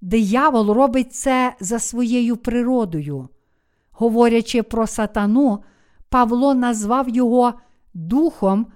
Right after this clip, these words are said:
що працює тепер у неслухняних.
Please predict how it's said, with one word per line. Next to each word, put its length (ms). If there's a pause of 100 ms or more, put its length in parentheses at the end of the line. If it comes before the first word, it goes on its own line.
(180)
що 280
працює 720 (100)
тепер 460 (460)
у 180
неслухняних. 1300